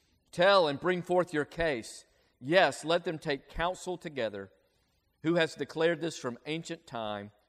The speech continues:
Who has told it from that time? Have not I, the Lord? And there is no other God beside me, a just God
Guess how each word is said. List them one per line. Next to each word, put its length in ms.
Who 140
has 200
told 320
it 160
from 200
that 260
time? 420
Have 320
not 260
I, 460
the 100
Lord? 560
And 120
there 160
is 160
no 300
other 220
God 360
beside 540
me, 340
a 80
just 480
God 420